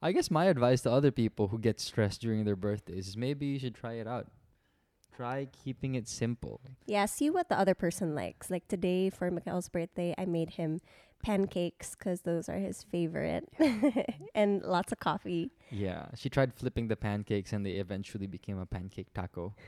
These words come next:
Speaker 2: And <laughs> I don't know, like, empanada. <laughs>
Speaker 1: Yeah, yeah. So, I mean, um, f-, so, yeah, I think you would agree with me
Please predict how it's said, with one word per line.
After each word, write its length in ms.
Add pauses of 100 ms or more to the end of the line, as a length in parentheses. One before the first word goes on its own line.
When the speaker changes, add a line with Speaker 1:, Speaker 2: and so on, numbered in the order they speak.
(500)
Speaker 2:
And 200 (240)
<laughs> 100
I 280
don't 120
know, 220
like, 340 (260)
empanada. 680 (240)
<laughs> 100 (240)
Speaker 1:
Yeah, 380 (100)
yeah. 200
So, 200
I 40
mean, 180
um, 120 (120)
f-, 220
so, 640 (140)
yeah, 200
I 100
think 180
you 120
would 120
agree 260
with 180
me 120